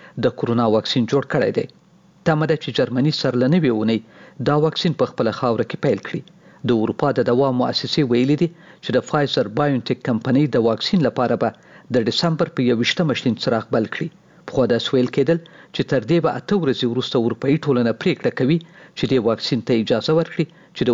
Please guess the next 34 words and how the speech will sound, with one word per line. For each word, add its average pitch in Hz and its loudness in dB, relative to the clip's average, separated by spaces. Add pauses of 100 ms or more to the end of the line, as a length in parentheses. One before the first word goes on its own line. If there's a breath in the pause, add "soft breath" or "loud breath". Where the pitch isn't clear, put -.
اروپایي 117 0
ټولنې 110 0
په 107 -4
هیوادو 113 2
کې - -16
تطبیق 123 0
شي. 104 -2 (580)
د - -2
کورونا 120 0
واکسین 131 2
چې - -6 (120)
دوه 180 2
ځله 127 0
باید 113 0
وشي - -2
په 123 -2
بریتانیا، 123 2
د 160 0
امریکا 123 -2
په 127 0
متحده 117 0
ایالتونو 123 2
او 143 2
کاناډا 113 0
کې 165 -4 (460 loud breath)
خلکو 120 0
ته 127 0
ورکول 151 0
کیږي. 113 0 (460 soft breath)
د 107 2
نظر - -2
پوښتنو 160 0
له 156 0
مخې 165 -2